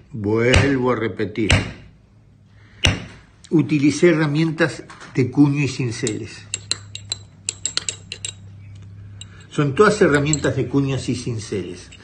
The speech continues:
En otro video que voy a hacer, eh, seguramente después de este, voy a hacer otras guardas, pero con herramientas de curti-, de, de Tandy, que las comercializa Curtidos Reconquista,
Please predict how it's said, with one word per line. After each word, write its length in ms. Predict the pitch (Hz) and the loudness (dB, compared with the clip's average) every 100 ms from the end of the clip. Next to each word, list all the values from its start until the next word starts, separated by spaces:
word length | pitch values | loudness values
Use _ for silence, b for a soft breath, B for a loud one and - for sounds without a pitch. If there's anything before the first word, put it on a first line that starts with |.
| B B B B B B B | B B B B B B B
En 280 | - 135 135 | 2 4 8
otro 280 | 196 - 190 | 6 8 8
video 560 | 170 175 196 190 196 - | 8 8 8 8 6 0
que 120 | 123 | 0
voy 120 | 123 | 2
a 40 | |
hacer, 280 | 123 127 127 | 0 2 2
eh, 320 | 131 104 92 92 - 92 | 2 -2 -4 -10 -16 -16
seguramente 580 | - - 110 110 127 117 | -16 -10 -8 -4 -4 -2
después 340 | 101 - 131 127 | -4 0 4 6
de 100 | 139 | 4
este, 200 | - 139 | 4 4
voy 160 | 131 | 6
a 60 | 151 | 4
hacer 320 | - 147 - | 4 2 4
otras 400 | - 180 175 147 | 6 6 6 4
guardas, 380 | 170 170 170 147 | 6 6 4 2
pero 220 | - 135 131 | 4 4 4
con 160 | 127 | 2
herramientas 840 | 127 127 135 147 156 147 175 175 - B B B B | 0 0 0 2 0 0 -2 -2 -8 B B B B
de 240 | - 123 120 | -4 -2 0
curti-, 500 | 120 117 - 147 135 | 0 0 4 4 4
de, 960 | 117 113 110 104 101 101 98 - - - | -2 -2 -4 -4 -6 -8 -12 -14 -14 -6
de 200 | 110 127 | 0 2
Tandy, 460 | 123 170 156 175 | 4 4 4 2
que 140 | - 139 | 4 2
las 140 | 123 | 2
comercializa 880 | - 123 127 123 139 135 143 - 156 | -2 -2 -2 -2 0 2 0 -2 -2
Curtidos 500 | 156 110 139 135 117 | -2 -2 2 2 0
Reconquista, 800 | 117 98 110 98 101 - 85 | -4 -6 -8 -6 -8 -8 -12